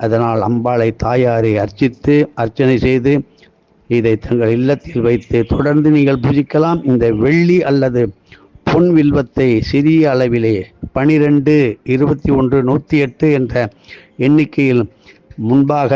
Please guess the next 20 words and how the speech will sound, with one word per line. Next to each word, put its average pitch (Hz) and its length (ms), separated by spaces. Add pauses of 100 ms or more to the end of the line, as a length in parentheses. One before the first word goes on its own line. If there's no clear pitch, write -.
(640)
தயார் 123 440
செய்து 120 400 (1120)
மேற்கூறிய 143 760
நாமாவளிகளை 127 880 (160)
ஊதி 139 400 (300)
அர்ச்சித்து 147 600 (160)
தங்கள் 127 340
இல்லத்திலே 131 600
ஒவ்வொரு 123 480
வெள்ளிக்கிழமை 143 720
என்றும் 131 380 (220)
தினசரி 147 580
அமையும் 131 440
சுக்கிரஹோரை 139 840
நேரத்திலும் 120 640 (600)
அனுஷம் 156 580
நட்சத்திரம் 143 720 (400)
மற்றும் 120 480
துவாதசி 131 560
திதியன்றும் 131 640